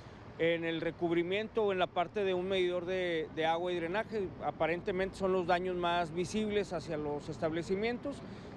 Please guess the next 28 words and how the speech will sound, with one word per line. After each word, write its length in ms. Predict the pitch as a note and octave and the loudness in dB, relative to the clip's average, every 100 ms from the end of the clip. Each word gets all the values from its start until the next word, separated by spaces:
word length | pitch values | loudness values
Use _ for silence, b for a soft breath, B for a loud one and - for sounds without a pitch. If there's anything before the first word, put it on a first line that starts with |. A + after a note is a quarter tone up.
| - | 4
Ya 160 | F3 | 6
se 120 | D#3+ G3+ | 6 4
descartó 540 | F#3+ - E3+ - F#3 | 4 2 2 2 0
que 100 | G#3 | 2
al 100 | F#3+ | 0
interior 400 | F3+ F3 E3+ F3+ | 0 0 2 2
pueda 240 | F#3+ F#3 | 2 4
haber 340 | F3+ F3 F3 F3+ - | 4 2 0 -2 -2
algún 380 | D3+ D#3 F3 | 0 0 2
daño 260 | F3+ F3+ F#3+ | 4 4 0
en 100 | F3 | -2
uno 220 | E3+ F3 | 0 2
de 80 | F3 | 2
los, 600 | E3 D3+ D3 C#3 C3+ B2+ - - | 2 2 2 0 0 -4 -8 -6
de 100 | D3+ | -2
los 120 | D#3+ | 2
locales, 480 | E3 D#3+ G#3+ A3 A3+ | 2 2 2 2 0
solamente 480 | G3 F3+ F3 F3 F#3 | 0 0 0 -2 0
hubo 280 | F3 F3 E3 | 2 2 0
un 100 | E3 | -2
poco 260 | F3+ D#3+ | -4 0
de 60 | F3+ | 0
acumulación 600 | E3+ E3 D#3+ D3+ D#3+ F3 | 0 -2 0 0 0 0
de 80 | G3 | 2
humo. 300 | A#3+ C4+ C#4+ B B B - | 2 0 -6 B B B -10
Y, 80 | C3 | -4
pues, 180 | D#3 D3+ | 0 2
bueno, 200 | E3+ | 2